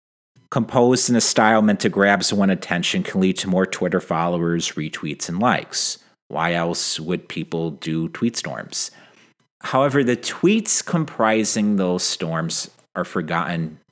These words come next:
within a few hours. And to be frank, I don't find them having much depth.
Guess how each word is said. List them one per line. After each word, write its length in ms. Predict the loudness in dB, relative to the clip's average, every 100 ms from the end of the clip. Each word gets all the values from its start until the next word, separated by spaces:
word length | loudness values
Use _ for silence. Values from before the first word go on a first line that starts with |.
| _ _ _
within 240 | -10 -8 -8
a 40 |
few 200 | -8 -6
hours. 460 | -6 -6 -8 -10 -12 -20 -20 _
And 200 | -2 0
to 80 | 0
be 140 | 0
frank, 460 | 2 2 2 0 -6 -20 _ _ _ _
I 100 | 0
don't 360 | 2 2 0 0
find 540 | -4 -2 0 2 2
them 280 | 2 0 -2
having 480 | -2 -4 -2 -4 -4
much 500 | -6 -6 -4 -6 -8 _ _
depth. 220 | -8 -8